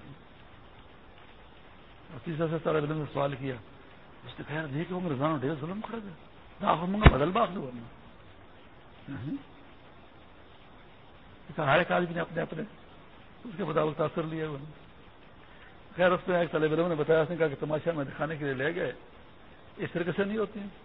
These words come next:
سرکسوں کو چلانے والے ایک وہ جو مالک ہے اس کا، تو اس، اس کی وہ، اس کھیل بنایا انہوں نے۔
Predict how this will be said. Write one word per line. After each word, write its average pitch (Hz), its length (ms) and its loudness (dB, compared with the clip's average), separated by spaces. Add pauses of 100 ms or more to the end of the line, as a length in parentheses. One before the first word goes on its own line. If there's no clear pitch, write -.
(2000)
سرکسوں 190 460 8
کو 160 140 8
چلانے 156 320 8
والے 160 320 10 (200)
ایک 151 180 -6
وہ 151 200 0
جو 143 260 2
مالک 156 280 4
ہے 151 60 2
اس 139 120 0
کا، 143 100 0
تو 160 140 -6
اس، - 100 -10
اس - 200 -8
کی 127 120 -6
وہ، 120 140 -4 (580)
اس 120 140 -14
کھیل 131 220 2
بنایا 113 260 -4
انہوں 107 200 -12
نے۔ - 160 -18